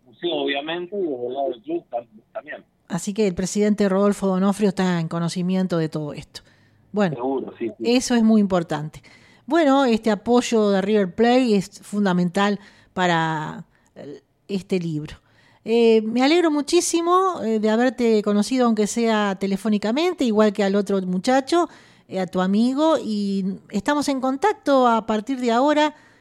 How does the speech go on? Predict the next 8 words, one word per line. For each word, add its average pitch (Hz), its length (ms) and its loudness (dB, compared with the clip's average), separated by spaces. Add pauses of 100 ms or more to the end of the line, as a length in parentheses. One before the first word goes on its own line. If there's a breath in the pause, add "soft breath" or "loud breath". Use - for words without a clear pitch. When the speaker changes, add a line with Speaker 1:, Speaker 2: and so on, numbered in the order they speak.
(120)
Speaker 2:
eh, 202 220 -2
los 196 180 -2
amigos 240 340 0
de 226 80 0
Marcelo 214 440 0
Bafa, 262 440 2 (380 soft breath)
siguiendo, 226 920 2
eh, - 360 -6